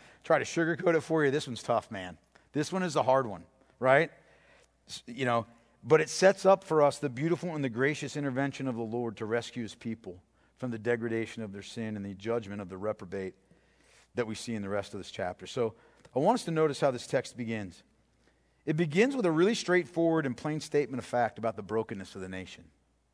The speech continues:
right? This is, this is tremendous. Look at it with me. The, the nation of Israel, just look at these first two verses. "Behold,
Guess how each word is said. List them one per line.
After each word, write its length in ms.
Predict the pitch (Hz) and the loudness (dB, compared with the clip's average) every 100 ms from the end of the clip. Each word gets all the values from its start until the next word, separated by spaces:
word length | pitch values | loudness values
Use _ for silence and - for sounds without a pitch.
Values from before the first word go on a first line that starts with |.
| _ | _
right? 160 | 113 127 | -8 -6
This 160 | 165 208 | -6 -8
is, 180 | 185 - _ _ _ _ _ _ _ _ _ _ _ _ _ _ _ _ _ | -12 -14 _ _ _ _ _ _ _ _ _ _ _ _ _ _ _ _ _
this 160 | 143 131 | -12 -12
is 80 | - | -6
tremendous. 580 | 185 165 156 110 - - _ _ _ _ _ - | -2 2 2 0 -6 -16 _ _ _ _ _ -2
Look 160 | 180 | 6
at 80 | 226 | 8
it 80 | 165 | 8
with 140 | 135 | 2
me. 80 | 135 | 0
The, 160 | 147 143 - | 0 -2 0
the 80 | 196 | 4
nation 320 | 214 240 269 | 4 4 4
of 80 | 214 | 6
Israel, 300 | 170 175 175 | 8 6 6
just 200 | 202 247 | 2 0
look 120 | 226 | 0
at 60 | 220 | 0
these 100 | - | 0
first 240 | 185 - | -2 0
two 80 | 160 | 0
verses. 400 | 147 - 117 - _ _ _ _ _ _ _ _ _ _ _ _ _ _ _ _ _ _ _ _ _ _ _ _ _ _ _ _ _ _ _ _ _ _ _ _ _ _ _ _ _ _ _ _ _ _ _ _ - | -2 -2 -8 -14 _ _ _ _ _ _ _ _ _ _ _ _ _ _ _ _ _ _ _ _ _ _ _ _ _ _ _ _ _ _ _ _ _ _ _ _ _ _ _ _ _ _ _ _ _ _ _ _ 2
"Behold, 640 | 165 - 202 170 107 | 4 6 8 6 2